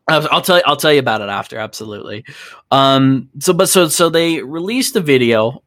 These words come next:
um, with just ambient Forerunner sounds, and it sounds fucking creepy. It sounds really, really, really creepy. Not necessarily like Flood, and I'm not necessarily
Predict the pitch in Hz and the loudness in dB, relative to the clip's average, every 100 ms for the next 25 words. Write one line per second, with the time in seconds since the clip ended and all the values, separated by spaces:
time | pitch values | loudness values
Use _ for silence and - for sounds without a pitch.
0 | - 127 117 113 113 110 107 - _ _ | -4 0 2 2 2 0 -6 -10 _ _
1 | _ - - _ 151 151 - 156 - 143 | _ -20 -20 _ 0 2 2 0 0 0
2 | 160 151 117 - 139 127 123 117 - 101 | 4 4 2 0 2 2 2 -2 -4 -4
3 | 113 151 - 131 147 - - 143 139 - | -4 -8 -4 0 0 -2 -2 0 0 0
4 | 143 - 113 - 107 104 107 - _ _ | -4 -2 -8 -6 -8 -8 -12 -12 _ _
5 | _ - 139 151 135 117 123 131 127 127 | _ -8 -2 2 2 0 2 4 4 4
6 | 127 120 117 117 113 110 - 113 110 113 | 2 2 0 0 -2 -4 -6 -8 -6 -6
7 | 110 - - - - 202 220 190 165 160 | -6 -12 -20 -10 0 2 4 2 2 4
8 | 139 127 110 135 120 - - 165 160 147 | 4 4 0 0 0 0 0 4 4 4
9 | 131 143 147 127 131 127 - 135 123 113 | 4 4 4 4 2 2 0 2 4 2
10 | 113 | -2